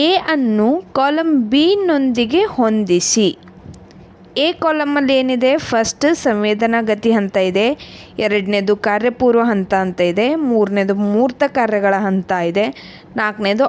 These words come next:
ಔಪಚಾರಿಕ ಕಾರ್ಯಗಳ ಹಂತ ಇದೆ. ಅದೇ ರೀತಿ ಬಿ ಕಾಲಮ್ನಲ್ಲಿ ಎ ತಾರ್ಕಿಕ ಆಲೋಚನೆ,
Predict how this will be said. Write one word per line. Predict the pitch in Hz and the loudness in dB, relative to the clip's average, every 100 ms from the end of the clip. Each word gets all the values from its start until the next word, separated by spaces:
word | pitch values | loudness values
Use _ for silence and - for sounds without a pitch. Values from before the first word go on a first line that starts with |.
| - | 2
ಔಪಚಾರಿಕ | 240 247 285 254 233 226 226 220 | 0 0 -2 0 -2 0 -2 0
ಕಾರ್ಯಗಳ | 196 185 190 277 320 | -2 0 -2 0 2
ಹಂತ | 262 214 185 | 0 0 -2
ಇದೆ. | 175 185 - - - - | -2 -8 -16 -20 -10 -4
ಅದೇ | 247 359 370 | 0 2 2
ರೀತಿ | 320 277 262 190 196 | 0 2 0 0 -4
ಬಿ | 214 302 359 - - - - - 254 | 2 4 2 0 -12 -20 -20 -10 -2
ಕಾಲಮ್ನಲ್ಲಿ | 226 208 190 180 170 180 254 403 - - - - - - 294 | 0 0 -2 -2 -2 0 0 -2 -8 -20 -20 -20 -20 -4 -2
ಎ | 381 240 - - - | 0 -4 -10 -20 -6
ತಾರ್ಕಿಕ | 220 226 233 254 262 277 | -2 -2 -4 -4 0 0
ಆಲೋಚನೆ, | 277 277 277 311 381 | 2 0 0 0 0